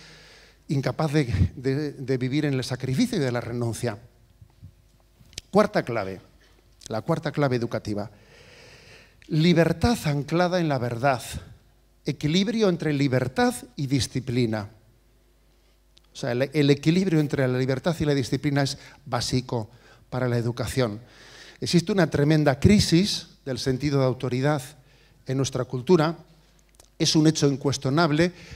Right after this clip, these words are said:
que nuestra cultura ha entrado en crisis. La figura paterna, paterna, mucho más que la materna, la figura materna, gracias a Dios, no es tan cuestionada, porque mira, la madre siempre es la que al final te saca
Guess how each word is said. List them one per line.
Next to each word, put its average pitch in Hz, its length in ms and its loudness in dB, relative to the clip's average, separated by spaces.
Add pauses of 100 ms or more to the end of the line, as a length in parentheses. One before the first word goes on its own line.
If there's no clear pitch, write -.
(120)
que 143 100 0
nuestra 135 320 0
cultura 147 380 0
ha - 20 2
entrado 139 320 0
en 139 100 0
crisis. 156 600 0 (320)
La 135 100 -4
figura 139 420 2
paterna, 156 760 4 (120)
paterna, 135 680 -2
mucho 147 300 -2
más 139 160 -6
que 143 80 -8
la 131 100 -4
materna, 131 540 0 (840)
la 131 80 -10
figura 208 280 2
materna, 160 440 2 (240)
gracias 139 460 0
a 127 60 0
Dios, 135 260 0 (500)
no 139 140 0
es - 140 -4
tan 123 260 -6
cuestionada, 120 760 -2
porque 123 220 -4
mira, 117 340 0
la 120 100 -8
madre 139 280 2
siempre 139 320 -2
es 131 60 -2
la 131 80 2
que 131 80 -4
al 120 60 -6
final 139 260 0
te 123 100 -4
saca 139 380 -4